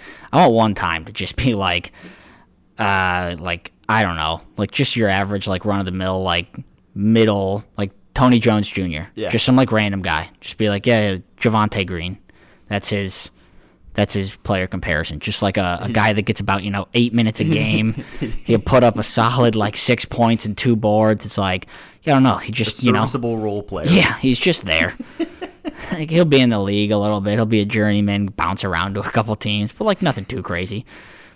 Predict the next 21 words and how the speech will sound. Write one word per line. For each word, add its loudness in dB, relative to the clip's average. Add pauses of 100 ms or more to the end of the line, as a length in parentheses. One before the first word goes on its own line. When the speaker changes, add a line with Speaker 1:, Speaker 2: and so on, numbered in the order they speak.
Speaker 1:
This -8
guy's 2
player 2
comparison -2
is -6
Thabo 2
Sefolosha. -2 (240)
Like, -12
Speaker 2:
There -12
you -8
Speaker 1:
all -4
Speaker 2:
go. 4
Speaker 1:
right. 2 (880)
Speaker 2:
<laughs> -6
Speaker 1:
Keith 0
Bogans. 2 (2500)
Like, -12
yeah, -4
dude, -4
for -8
sure. -2